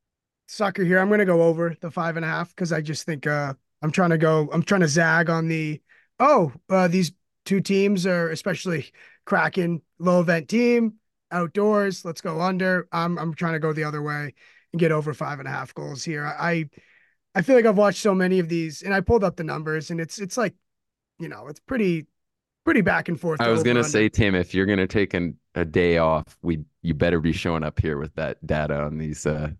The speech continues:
Speaker 2: over under
Speaker 1: <laughs>
Speaker 2: things.
Speaker 1: Well, it, it, it doesn't, it's all, there's too many factors, like you said, with, like, sometimes the ice is mush, sometimes, um, the sun is shining in the goalie's eyes. So there's too many, um,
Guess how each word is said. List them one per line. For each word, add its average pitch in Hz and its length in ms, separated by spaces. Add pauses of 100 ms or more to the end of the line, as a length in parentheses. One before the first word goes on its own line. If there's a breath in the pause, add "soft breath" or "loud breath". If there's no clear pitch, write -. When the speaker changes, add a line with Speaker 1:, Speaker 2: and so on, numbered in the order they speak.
Speaker 2:
over 80 260
under 185 540
Speaker 1:
<laughs> - 100
Speaker 2:
things. 87 280 (420 loud breath)
Speaker 1:
Well, 285 240
it, 285 220
it, 254 260
it 247 200
doesn't, 220 440 (420)
it's 220 300
all, 196 540 (580)
there's 226 160
too 320 180
many 320 140
factors, 220 720
like 190 180
you 190 100
said, 180 360
with, 165 160
like, 170 140
sometimes 175 440
the 170 120
ice 165 200
is 185 140
mush, 247 360
sometimes, 180 520 (260 loud breath)
um, 185 300
the 214 100
sun 247 560
is 170 280
shining 185 440
in 190 100
the 196 80
goalie's 214 400
eyes. 170 540
So 196 140
there's 185 220
too 240 180
many, 226 320
um, 170 320